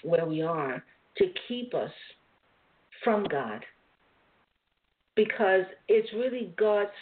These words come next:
faithfulness to us. It's, it's what God is doing, not what we're doing.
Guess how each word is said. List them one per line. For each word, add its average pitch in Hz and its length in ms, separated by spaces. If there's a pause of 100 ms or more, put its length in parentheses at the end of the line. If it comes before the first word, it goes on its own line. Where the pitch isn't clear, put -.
faithfulness 185 640 (160)
to - 60
us. 147 340 (640)
It's, 180 160
it's 196 240
what 214 360
God 214 340
is 196 180
doing, 147 340
not 185 220
what 190 200
we're 170 240
doing. 120 360